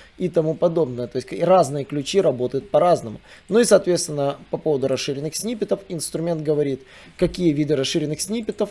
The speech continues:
выводятся. И он сразу даже говорит, где можно выловить непосредственно расширенные сниппеты. Если вы видите всю эту классную картинку, значит, у вас сайт не просто готов, то есть вы должны смотреть и видеть именно результаты, какие обнаруживает этот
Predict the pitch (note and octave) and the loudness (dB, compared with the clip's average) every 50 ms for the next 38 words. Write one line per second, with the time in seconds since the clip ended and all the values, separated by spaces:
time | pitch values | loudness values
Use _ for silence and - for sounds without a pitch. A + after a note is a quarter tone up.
0 | - - E3+ C#3 C#3 D#3 D3 D3 F3 F#3+ F#3 D3 C3+ A#2+ - - - - - F#3+ | -6 -8 -6 -2 -2 0 0 2 2 2 2 2 0 -4 -6 -8 -10 -8 -6 -4
1 | A3 A3 - A3 G#3+ G3+ F3+ D3+ D#3 D3 C#3 D#3 C#3 D3 D3 C#3+ D3+ C#3 D3 D3+ | -4 -2 0 4 6 6 6 4 2 -2 -2 -2 -2 -2 -2 -2 -2 0 0 0
2 | F3 G#3 F3+ D#3+ C3+ C3+ B2 C3+ D#3+ E3+ D#3+ D#3 D#3 D3 B2+ C#3 C#3+ C#3 C3 C#3+ | 0 0 -2 -6 -8 -10 -4 -2 -2 -2 0 -2 -4 -4 -4 -4 -6 -6 -4 -2
3 | E3+ F#3 F#3 F#3 E3+ C#3+ C#3+ B2+ C#3 C#3 C3 - B2 - - C3+ C3+ C#3 C3+ - | 0 2 2 2 2 0 -2 -6 -6 -10 -10 -8 -8 -8 -6 -4 -4 -4 -4 -6
4 | - C#3+ C3+ C3 C3 B2 - - - - - - _ - D3 C#3+ C#3 B2+ - - | -6 -8 -8 -8 -8 -8 -10 -16 -20 -20 -20 -18 _ -4 -2 0 0 0 -2 -2
5 | E3+ D3 D3+ D3 D3 C#3+ C#3+ - - - F#3+ G3 - - - - - - - - | -2 -2 -2 -2 -2 -4 -4 -6 -4 -2 -2 -2 -2 -4 -8 -16 -18 -18 -16 -12
6 | C#3 D3 F#3 F#3 F#3+ - D#3 C#3+ D#3 D3 D3 C#3 C3 B2 - C3 A#2+ - - C3+ | -2 2 2 2 2 0 -4 -4 -4 -4 -4 -6 -8 -6 -6 -8 -8 -6 -8 -8
7 | B2+ A#2 - - - - C3 A#2+ - - C3+ C#3+ - F#3 E3+ - - A#3+ B3 A3 | -8 -8 -10 -12 -6 -2 0 0 0 0 -4 -6 -4 -4 -4 -4 -6 -8 -6 -4
8 | A3 F3 C#3 C3 D3+ D3+ - - - C#3 C3+ B2+ - - - C#3+ B2+ A#2 A#2+ A#2+ | -4 -4 -4 -2 -4 -6 -6 -8 -6 -6 -4 -4 -2 -2 0 0 -2 -2 -4 -10
9 | A2+ - - F#3 A3 A3+ - - F#3 D#3 E3+ E3 - E3 D#3 - - - D3 - | -10 -4 0 0 0 0 0 -2 -2 0 0 -2 0 -4 -6 -6 -6 -6 -8 -8
10 | - - - - - - - D3 E3+ E3 E3+ D#3+ D3 F3 - - D#3 C#3+ E3 F3 | -8 -10 -18 -20 -20 -12 -2 0 2 4 4 2 2 0 -4 -4 -4 -4 -4 -4
11 | E3 - D#3 D#3+ E3+ E3 D#3+ E3 - D#3 D3+ D3 D3 C#3 D3 B2+ D#3 D#3 D3+ - | -4 -2 -2 -2 -2 -2 -4 -4 -6 -8 -4 -4 -2 -2 -2 -2 -2 -2 0 2
12 | F3 D3 B2+ - B2 - A#2+ A#2 - D3 D3 C#3 B2+ C3+ C3 C3 C3+ E3+ G3 D#3+ | 2 2 2 0 -4 -8 -10 -8 -4 -2 0 0 0 -2 -2 -2 0 0 0 0
13 | D#3+ D#3+ C#3+ C#3 C#3 C3+ - - D3+ C#3 - C3 | -2 -2 -2 -2 -2 -4 -4 -6 -6 -4 -4 -6